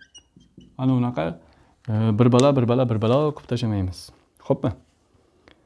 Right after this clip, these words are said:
Xo'p. Keyingisi. Yigirma ikki. Lift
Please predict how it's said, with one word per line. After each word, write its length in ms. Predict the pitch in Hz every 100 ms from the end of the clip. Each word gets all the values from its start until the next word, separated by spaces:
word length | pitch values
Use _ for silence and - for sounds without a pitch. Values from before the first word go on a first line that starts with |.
| _ _ _ _ _ _ _ _ _ _ -
Xo'p. 560 | - 120 113 110 110 - - - - _ _ _ _ _ _ _ _ _ _ _ _ _ _ _ _ _ _ _ _ _ _ _ _ _ _ _ _ _ _ _ _ _ _ _ _ _ _ _ _ -
Keyingisi. 520 | 208 233 175 - 123 113 - _ _ _ _ _ _ _ _ _ _ _ _ _ _ _ _ _ _ _ _ _ _ _ _ _ _ _ -
Yigirma 360 | 151 190 226
ikki. 320 | 220 - - 135 135 - _ _ _ _ _ _ _ _ _ _ _ -
Lift 360 | 139 208 220